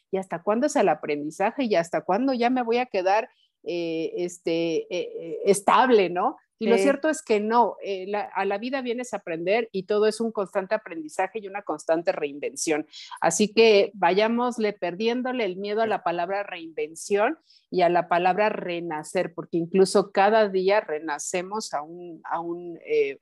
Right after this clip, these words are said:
Speaker 1: a una oportunidad nueva. Entonces, no, así que nunca se acaba, vamos a tener que reinventarnos. Y,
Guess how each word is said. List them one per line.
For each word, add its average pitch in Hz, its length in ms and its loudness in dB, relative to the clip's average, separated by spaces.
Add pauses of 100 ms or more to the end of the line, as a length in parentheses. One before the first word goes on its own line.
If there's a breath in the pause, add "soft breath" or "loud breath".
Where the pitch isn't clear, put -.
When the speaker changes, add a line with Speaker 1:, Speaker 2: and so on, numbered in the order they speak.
(120)
Speaker 1:
a 165 60 -2
una 185 160 -2
oportunidad 160 640 -2
nueva. 180 500 0
Entonces, 175 500 2 (360 loud breath)
no, 185 140 2 (100)
así 180 340 0
que 226 120 4
nunca 254 280 4
se 269 100 -2
acaba, 214 540 0
vamos 190 320 -8
a 185 80 -8
tener 175 240 -12
que 208 100 -2
reinventarnos. 175 1000 -2 (420 soft breath)
Y, 294 460 4